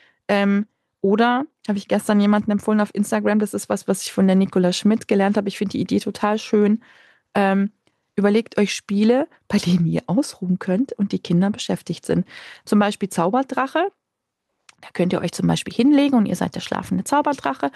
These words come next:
und die Kinder müssen zum Beispiel dem, dem Drachen die Schuppen ein bisschen kämmen, so, oder der hat lange Haare und die, aber gebt ihm dann eine weiche Bibi-Bürste, weil sonst auch. Ähm, und zwar ohne den Drachen aufzuwecken. Oder was wir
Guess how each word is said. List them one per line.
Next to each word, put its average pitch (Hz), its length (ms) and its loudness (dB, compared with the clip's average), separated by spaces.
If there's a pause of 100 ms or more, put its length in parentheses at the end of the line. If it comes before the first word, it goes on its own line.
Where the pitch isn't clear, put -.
(260)
und 214 160 0
die 220 80 2
Kinder 220 280 4
müssen 202 300 2
zum 196 180 -2
Beispiel 185 320 0
dem, 170 420 0 (340)
dem 185 160 2
Drachen 185 420 0 (300)
die 233 100 4
Schuppen 175 540 -2
ein 165 100 0
bisschen 156 400 -2
kämmen, 160 540 0 (100)
so, 151 240 -2
oder 160 220 0
der 151 100 0
hat 165 160 -6
lange 156 300 0
Haare 156 340 0
und 151 160 -4
die, 156 180 -2 (320)
aber - 140 -2
gebt 160 180 -4
ihm 165 100 2
dann 165 120 2
eine 160 80 2
weiche 160 220 -2
Bibi-Bürste, 160 500 0
weil 165 100 2
sonst 160 280 -2
auch. 202 160 0 (420)
Ähm, 202 300 2 (340)
und 214 140 2
zwar 208 200 -2
ohne 202 200 4
den 262 160 4
Drachen 220 320 -2
aufzuwecken. 165 640 -4 (380)
Oder 180 580 2
was 175 240 -2
wir 175 160 2